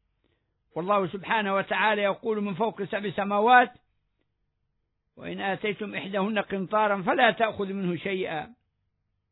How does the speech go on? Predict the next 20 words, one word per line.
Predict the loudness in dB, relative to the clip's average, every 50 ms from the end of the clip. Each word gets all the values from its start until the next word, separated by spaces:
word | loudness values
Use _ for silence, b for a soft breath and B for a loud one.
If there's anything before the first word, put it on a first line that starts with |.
| _ _ -4
وهم | -2 0 0 0 0
باب | 0 0 0 0
الاحتمال، | -2 -4 -6 -6 -4 -2 0 4 6 6 6 6 4 0 -6 _ _ _ _ _ _ _ _ _ _ _ _ _ _ _ _ _ _ _ _ _
لا | -2 0 0 2
دعوة | 4 6 6 6 6 4 4
إلى | 2 2 2 2
المغالاة | 2 2 0 2 2 4 4 4 4
في | 4 2 -4
المهور، | -4 -2 -2 0 2 2 4 4 6 6 4 4 2 -2 -10 _ _ _ _ _ _ _ _ _ _ _ _ _ _ _ _ _ _ _ _ _ _ _ _ _ _ _
فلو | -6 -4 -4 -4 -2
كان | 0 2 2 2 2 2 0 0 0 -2 -6 -12 _ _ _ _ _ _ _ _ _ _ _ _ _ _ _ _ _ _ _ _ _ _ _ _ _ -4
ذلك | 2 4 4 6 6 4 0 0 0 0 0 0 -2 -4 -10 _ _ _ _ _ _ _ _ _ _ _ _ _ _
من | -8 -6 -4 -4
عمل | -2 -2 0 2 2 2
النبي | 2 0 0 0 0 0 0 -2
صلى | -2 -2 -2 -2 -2
الله | 0 2 2 2 2 2 0
عليه | 0 2 2
وسلم | 2 2 0 -2 -2 -2 0 0 0 2 2
وهديه | 4 2 2 2 0 -2 0 0 0 -2 -2